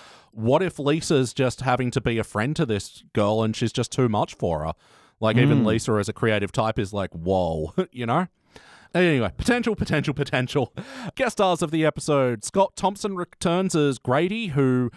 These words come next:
Speaker 1: uh, was first introduced in the episode Three Gays of the Condo back in season thirteen. He makes a small appearance. Uh, oh, and musical moments. There's actually a couple of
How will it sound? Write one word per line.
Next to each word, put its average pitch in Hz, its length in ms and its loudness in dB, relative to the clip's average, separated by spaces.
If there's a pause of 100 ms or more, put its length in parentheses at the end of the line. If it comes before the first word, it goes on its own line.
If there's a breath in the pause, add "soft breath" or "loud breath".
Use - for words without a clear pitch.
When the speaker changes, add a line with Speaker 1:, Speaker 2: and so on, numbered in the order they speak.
(240 soft breath)
Speaker 1:
uh, 131 220 2
was 127 120 -2
first 139 240 0
introduced 131 640 -2
in 123 240 0
the 117 220 -2
episode 120 480 0
Three 123 360 0
Gays 120 360 0
of 120 60 -6
the 117 80 -2
Condo 147 580 0 (360 soft breath)
back 127 200 2
in 127 100 2
season 127 360 0
thirteen. 156 560 -2
He 135 120 -2
makes 104 220 -4
a 110 40 -12
small 110 220 -2
appearance. 151 540 -2 (440 soft breath)
Uh, 160 200 2
oh, 240 240 2
and 165 180 -2
musical 220 460 0
moments. 95 560 0 (560 loud breath)
There's 185 180 4
actually 214 380 0
a 180 60 0
couple 190 380 0
of 175 240 2